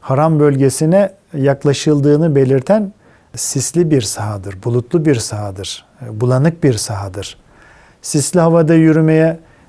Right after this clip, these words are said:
devam eden kimse içinde bulunduğu şartları zamanla normal zanneder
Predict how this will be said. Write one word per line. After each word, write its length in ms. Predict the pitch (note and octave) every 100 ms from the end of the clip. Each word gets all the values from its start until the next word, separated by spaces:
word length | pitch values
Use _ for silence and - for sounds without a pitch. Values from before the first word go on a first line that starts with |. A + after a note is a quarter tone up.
| -
devam 400 | C3+ D3 D#3+ D#3
eden 340 | C#3 B2+ B2
kimse 520 | G#2+ C3 B2 - G#3+ A3+ _
içinde 420 | D3 - E3 E3+ D3
bulunduğu 420 | D#3 D#3 D3+ D#3
şartları 760 | - D3 C#3 - C#3+ C#3 D3 - - - _ _ _
zamanla 600 | C#3 A#2 C#3+ D3+ D3+ D3
normal 480 | C#3 C3+ C#3 C#3+ D3
zanneder 680 | A#2+ A#2 G#2+ G#2+ B2 G3